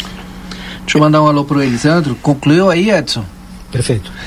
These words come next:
Speaker 1: O Elisan tá nos ouvindo, mandou aqui: "Boa tarde, desculpa me meter, mas há muito tempo que abre crateras nos trilhos no bairro Planalto.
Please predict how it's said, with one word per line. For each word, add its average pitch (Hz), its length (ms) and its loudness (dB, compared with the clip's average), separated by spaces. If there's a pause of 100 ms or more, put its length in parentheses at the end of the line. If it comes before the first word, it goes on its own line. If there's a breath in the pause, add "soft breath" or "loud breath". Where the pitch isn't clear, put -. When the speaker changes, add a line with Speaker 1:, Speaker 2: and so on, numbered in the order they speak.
(260 loud breath)
Speaker 1:
O 143 320 4
Elisan 143 300 2
tá 147 140 2
nos 139 160 2
ouvindo, 147 360 4
mandou 143 240 4
aqui: 127 160 0
"Boa 135 160 2
tarde, 170 720 2
desculpa 143 460 0
me 127 140 4
meter, 165 680 2 (140)
mas 139 300 2
há 127 80 4
muito 151 360 2
tempo 147 300 0
que - 160 0
abre 143 300 2 (180)
crateras 147 800 2
nos 120 160 2
trilhos 143 360 2
no 120 100 0
bairro 127 260 2
Planalto. 123 580 2